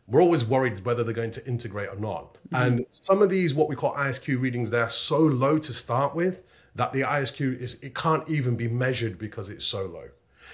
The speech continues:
Speaker 2: Mm-hmm.
Speaker 1: And then what we know is if we can achieve an I S Q of seventy, again, it's just a, it's just a numerical value. We know at that point the implant has integrated.
Speaker 2: Mm-hmm.
Speaker 1: And what we've shown is we've shown that these patients who have this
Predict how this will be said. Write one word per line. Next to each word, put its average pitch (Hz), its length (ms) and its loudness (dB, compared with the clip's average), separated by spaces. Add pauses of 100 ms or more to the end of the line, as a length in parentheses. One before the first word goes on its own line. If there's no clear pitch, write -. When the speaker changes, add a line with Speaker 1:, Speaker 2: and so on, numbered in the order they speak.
(140)
Speaker 2:
Mm-hmm. 135 140 -6
Speaker 1:
And 123 100 2
then 135 160 4 (240)
what 143 360 2
we 170 100 6
know 147 320 6
is 113 340 0
if 143 140 -8
we 170 100 2
can 147 160 0
achieve 147 320 -2
an 139 60 0
I 135 140 2
S 120 120 -2
Q 127 220 -2
of 113 120 -2
seventy, 151 760 0 (360)
again, 131 220 0
it's 123 120 0
just - 220 -4
a, 123 200 4 (220)
it's 127 460 -6
just - 180 2
a 147 60 4
numerical 117 560 0
value. 101 420 -6
We 151 120 4
know 151 320 6
at 110 160 -2
that 123 200 -2
point 113 340 -6
the 117 280 -2
implant 117 400 -4
has 113 160 -6
integrated. 95 680 -6 (440)
Speaker 2:
Mm-hmm. 131 140 -6
Speaker 1:
And 131 140 4
what 165 180 2
we've 135 180 -2
shown 170 340 4
is 127 420 -4
we've 127 200 -2
shown 151 280 2
that 123 220 -2 (260)
these 127 480 0 (280)
patients 143 640 -2
who 127 140 -2
have 120 220 -4
this - 300 -2